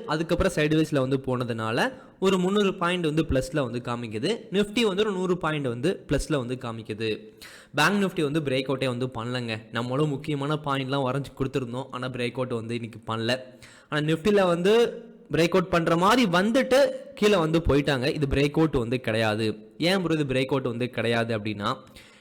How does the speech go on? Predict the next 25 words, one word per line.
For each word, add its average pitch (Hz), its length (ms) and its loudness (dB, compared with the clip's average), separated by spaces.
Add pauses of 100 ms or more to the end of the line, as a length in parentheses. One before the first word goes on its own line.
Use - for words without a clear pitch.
(140)
நீங்களே 220 320 4
வந்து 185 220 2
பாருங்களேன், 135 540 0
இந்த 123 140 -4
இடத்துல 117 240 -2 (1120)
இது 165 140 2
வந்து 170 140 4
ஒரு 170 100 2
ஸ்பின்னிங் 175 400 2 (100)
டாப், 110 200 2 (840)
அதுக்கப்புறம் 214 480 6
ரெட் 170 160 0 (100)
கேண்டில். 139 300 2 (460)
இந்த 170 120 2
மாதிரி 226 140 6 (100)
முக்கியமான 233 580 4 (140)
இடத்துல 170 280 2 (100)
பிரேக் 175 260 4
அவுட் 190 200 2
பண்ற 147 220 2 (120)
இடத்துல 143 280 2 (100)
பிரேக் 170 260 4
அவுட் 185 200 0
பண்ற 165 280 2
மாதிரி 226 180 4